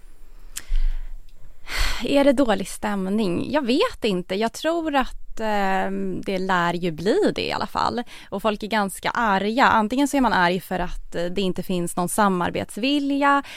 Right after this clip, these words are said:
eller så är man arg för att man inte tycker att man får tillräckligt mycket inflytande. Eh, jag tror, eh, jag tror ju att det skulle vara ett, eh,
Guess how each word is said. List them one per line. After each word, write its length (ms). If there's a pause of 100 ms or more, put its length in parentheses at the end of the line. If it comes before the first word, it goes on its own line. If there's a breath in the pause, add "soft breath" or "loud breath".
(120 loud breath)
eller 220
så 120
är 80
man 120
arg 400
för 140
att 200
man 140
inte 160
tycker 220
att 100
man 100
får 80
tillräckligt 560
mycket 500
inflytande. 1080 (460 loud breath)
Eh, 120 (180)
jag 300
tror, 600
eh, 240 (680 soft breath)
jag 100
tror 180
ju 60
att 120
det 140
skulle 260
vara 880
ett, 340 (340)
eh, 200